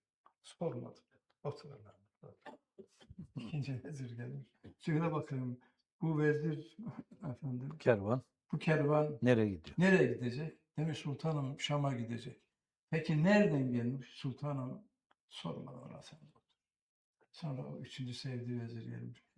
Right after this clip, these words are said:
Speaker 1: "Söyle bakalım, bu kervan ne kadar kalacak?" "Sultanım, bir hafta." "Nereden gelmiş?" "Bağdat'tan." "Nereye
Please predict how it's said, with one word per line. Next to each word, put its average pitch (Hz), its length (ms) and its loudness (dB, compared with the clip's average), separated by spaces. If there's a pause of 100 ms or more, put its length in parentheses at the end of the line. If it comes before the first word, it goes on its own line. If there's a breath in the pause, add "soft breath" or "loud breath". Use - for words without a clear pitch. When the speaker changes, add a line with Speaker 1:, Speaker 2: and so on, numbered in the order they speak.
Speaker 1:
"Söyle 139 300 0
bakalım, 127 420 -6 (720)
bu 147 60 -4
kervan 151 380 0
ne 156 120 -4
kadar 123 360 -4
kalacak?" 120 460 -8 (360)
"Sultanım, 127 580 -4
bir 117 60 -4
hafta." - 400 -10 (960)
"Nereden 143 480 4
gelmiş?" 110 480 -8
"Bağdat'tan." 120 760 -4
"Nereye 165 320 6